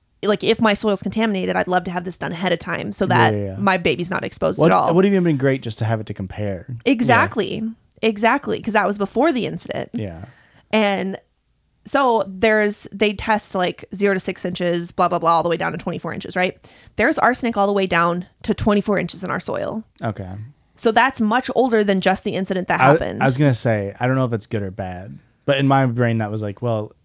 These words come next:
Speaker 2: at least maybe the thing didn't make it worse.
Speaker 3: Yeah.
Speaker 2: You,
Speaker 1: Oh, it
Speaker 2: you,
Speaker 1: made it worse.
Speaker 2: you don't think the rain would, like, wash it down twenty-four inches by then?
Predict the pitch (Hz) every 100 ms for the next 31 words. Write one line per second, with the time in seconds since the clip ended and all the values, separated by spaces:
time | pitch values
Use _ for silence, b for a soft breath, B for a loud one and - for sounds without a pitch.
0 | _ 123 117 127 107 - - 123 110 104
1 | 101 95 104 101 95 95 95 - - -
2 | 80 78 _ b 110 104 - 135 175 220
3 | 220 202 196 185 - 135 135 131 131 117
4 | 123 107 104 107 110 107 101 98 - _
5 | _ 113 104 113 107 101 107 107 101 101
6 | 98 101 117 123 123 131 135